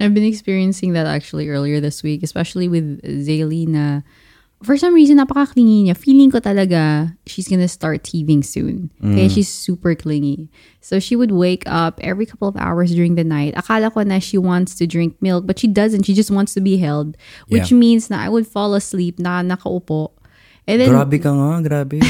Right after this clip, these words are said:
Speaker 1: <laughs>
Speaker 2: Alam mo, yung maabutan ko siya, nakaupo siya.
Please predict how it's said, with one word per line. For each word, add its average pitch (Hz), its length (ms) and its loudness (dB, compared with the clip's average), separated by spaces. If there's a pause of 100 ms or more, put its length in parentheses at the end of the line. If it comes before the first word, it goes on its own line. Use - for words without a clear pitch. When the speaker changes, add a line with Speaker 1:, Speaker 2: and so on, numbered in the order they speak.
(120)
Speaker 1:
<laughs> 254 280 4
Speaker 2:
Alam - 80 2
mo, 180 80 4
yung 165 160 2
maabutan 147 400 -2
ko 135 80 -6
siya, 143 240 -6
nakaupo 131 400 -4
siya. 147 480 -6